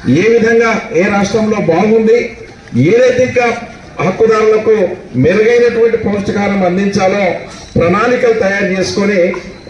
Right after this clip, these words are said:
హక్కులను కాపాడడంలో ఈ కమిషన్లు పనిచేస్తాయని మరి జిల్లా యంత్రాంగం అందరికీ కూడా,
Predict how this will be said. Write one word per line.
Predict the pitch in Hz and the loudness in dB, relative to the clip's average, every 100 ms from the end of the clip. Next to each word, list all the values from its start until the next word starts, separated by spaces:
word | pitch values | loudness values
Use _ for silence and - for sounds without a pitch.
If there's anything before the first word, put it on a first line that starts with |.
| 165 | -4
హక్కులను | 170 214 220 202 190 | -2 0 2 2 -2
కాపాడడంలో | - 165 170 196 190 185 190 185 190 | -2 -2 -2 0 0 2 2 2 2
ఈ | 165 | 2
కమిషన్లు | 175 170 180 185 175 | 0 0 0 0 0
పనిచేస్తాయని | - 156 175 190 - 196 202 226 240 - - - - - - | 0 -2 0 0 0 0 0 0 0 -4 -12 -16 -18 -8 -2
మరి | 185 165 | 0 0
జిల్లా | 185 208 | 0 -2
యంత్రాంగం | 202 190 - 202 208 190 | -2 -2 -2 -2 -2 -2
అందరికీ | 175 185 202 | 0 0 -2
కూడా, | 190 202 202 180 | -2 -2 -2 -4